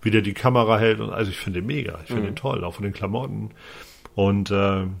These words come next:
Speaker 1: die neue Va-, Variante hat mich nie gereizt. Ist natürlich toll, dass es den dann noch mal gab, für die, die ihn verpasst haben.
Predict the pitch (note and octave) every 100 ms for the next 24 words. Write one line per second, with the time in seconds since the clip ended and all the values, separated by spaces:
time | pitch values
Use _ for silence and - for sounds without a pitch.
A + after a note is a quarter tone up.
0 | - - F#2+ G#2+ A2+ G#2+ A2 G#2 G#2+ G#2+
1 | G#2 A2 A2+ G#2 A#2 A2+ A#2+ B2+ B2 A2+
2 | B2+ B2 A#2 C3 A#2+ A2 - - G#2+ G#2
3 | G2 F#2+ F#2 A#2 B2 - G2+ G2 G2 F#2+
4 | F2 G#2+ - B2 - A2+ F#2+ G2